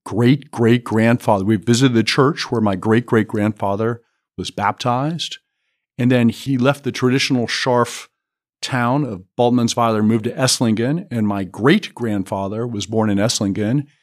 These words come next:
and we visited the church there where he was married. And then he left Esslingen in eighteen eighty-eight at the age of seventeen by himself and went to America. So I've been there several times to both Baltmannsweiler and Esslingen,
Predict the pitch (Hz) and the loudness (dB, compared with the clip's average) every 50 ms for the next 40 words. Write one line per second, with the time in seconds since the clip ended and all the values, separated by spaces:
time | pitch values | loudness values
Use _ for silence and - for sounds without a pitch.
0 | _ _ _ _ _ - 113 101 104 104 104 104 - 120 123 - 117 107 101 98 | _ _ _ _ _ -2 0 2 2 2 0 0 0 0 0 0 0 -2 -2 -4
1 | 98 104 90 - - 127 104 - - - 120 117 117 117 110 104 98 - - 139 | -4 -6 -4 -2 0 0 0 -2 -2 0 2 2 2 2 2 -2 -4 -4 -2 -2
2 | 131 127 - 107 98 104 104 98 95 98 104 113 120 - _ _ _ _ _ _ | 0 0 0 0 0 0 -2 -4 -6 -6 -4 -6 -6 -6 _ _ _ _ _ _
3 | _ _ _ _ - 120 120 127 123 110 131 143 131 131 135 127 - - - 131 | _ _ _ _ -2 0 2 2 2 4 4 4 4 4 2 2 0 -2 -2 0
4 | - - 127 113 110 110 107 107 101 98 - - _ _ _ - 123 120 - - | 0 0 0 0 2 2 2 2 2 0 -2 -6 _ _ _ -4 -4 -2 -2 2
5 | - 123 120 120 117 110 107 104 107 107 117 139 156 139 120 123 - - _ _ | 2 4 4 4 2 0 0 0 2 2 4 4 4 2 0 -2 -6 -10 _ _
6 | _ _ _ _ _ _ _ - 117 - 123 113 113 123 120 - 113 - - - | _ _ _ _ _ _ _ -6 -4 0 2 2 2 2 2 0 -2 -2 0 0
7 | 127 120 123 113 107 - - 139 139 135 107 104 104 113 107 104 _ _ _ _ | 2 2 2 2 2 2 2 2 4 4 2 0 -2 -4 -6 -8 _ _ _ _
8 | _ _ _ _ - 95 92 101 104 110 120 110 - - 127 120 113 95 - - | _ _ _ _ -4 -2 0 0 2 4 2 2 2 2 0 0 -2 -4 -8 -10
9 | 73 87 95 98 98 107 - - 107 95 92 101 104 110 113 117 - - - - | -6 -4 -2 -2 -2 -2 -2 -4 -4 -4 -2 -2 -2 -4 -4 -6 -8 -10 -14 -14
10 | - _ _ _ _ _ - - - 123 117 117 120 120 143 147 135 123 117 110 | -16 _ _ _ _ _ -6 -2 2 2 2 2 2 2 2 2 4 4 2 2
11 | 104 - - 151 160 156 143 - - - 76 - - 110 - - 117 110 110 107 | 0 0 2 2 2 2 2 0 -2 -8 -10 -10 -8 -8 -8 -6 -4 -2 -2 -2
12 | - - - 113 113 - - 110 107 101 - 113 104 107 104 110 101 92 90 101 | -2 -2 -2 0 0 0 0 0 0 0 0 0 0 0 0 0 -2 -2 0 0
13 | 117 127 - - 135 127 123 127 127 123 123 123 123 120 | 0 0 0 2 2 2 4 4 4 4 4 4 2 2